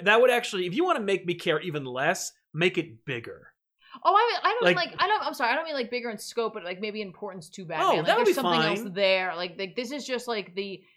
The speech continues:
Speaker 2: the, the impetus that's going to send Batman down, like, another road. That might be interesting.
Speaker 1: Yeah.
Speaker 2: I, I would probably be more interested in that.
Speaker 1: Agreed.
Speaker 2: That said, if it is just, like, a, like, you know, someone needs to threaten the city because, like, right now, like, Batman's, like,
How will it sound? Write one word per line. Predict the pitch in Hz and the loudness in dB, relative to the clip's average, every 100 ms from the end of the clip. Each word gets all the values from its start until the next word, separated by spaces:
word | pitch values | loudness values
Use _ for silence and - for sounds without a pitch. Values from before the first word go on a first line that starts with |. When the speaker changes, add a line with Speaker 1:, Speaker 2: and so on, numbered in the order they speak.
| _ 233 | _ -14
Speaker 2:
the, | 240 | -12
the | 214 | -10
impetus | 180 226 226 208 - | -6 -4 -2 -2 -6
that's | 196 | -8
going | 196 196 190 | -6 -6 -6
to | - 196 180 | -10 -12 -14
send | - 196 190 | -8 -6 -4
Batman | 180 185 185 175 | -4 -4 -6 -4
down, | 180 | -4
like, | 175 170 | -4 -8
another | 170 175 170 | -8 -8 -8
road. | 170 175 165 156 - - | -4 -4 -4 -6 -14 0
That | 339 381 | 2 2
might | 370 | -2
be | 302 | -4
interesting. | 294 233 - - | -6 -6 -4 2
Speaker 1:
Yeah. | 427 - | 4 6
Speaker 2:
I, | 240 | 4
I | |
would | 254 254 | 2 0
probably | 254 240 226 | -2 -2 -4
be | |
more | 214 214 196 | -4 -6 -8
interested | 202 190 190 175 | -10 -14 -14 -14
in | 180 175 165 160 | -14 -16 -14 -12
that. | 151 214 254 | -8 -6 -4
Speaker 1:
Agreed. | 262 226 120 - | -4 -4 -4 -2
Speaker 2:
That | 277 277 | -2 -2
said, | - 233 254 | 0 0 2
if | 226 | 0
it | 202 | -2
is | 208 214 - | -4 -6 -6
just, | 233 208 | -6 -4
like, | 202 190 180 | -4 -4 -4
a, | 196 185 | -6 -4
like, | 180 175 180 _ 196 | -6 -6 -10 _ -12
you | 202 | -10
know, | 170 | -10
someone | 262 277 285 | -8 -6 -6
needs | 269 240 | -6 -8
to | |
threaten | 208 233 214 | -6 -6 -6
the | 196 | -10
city | 262 247 190 | -8 -6 -6
because, | 185 190 | -8 -8
like, | 190 175 | -8 -4
right | 196 202 | -4 -2
now, | 202 | -4
like, | 180 180 | -4 -4
Batman's, | 180 190 185 175 | -4 -4 -8 -8
like, | 180 156 | -8 -8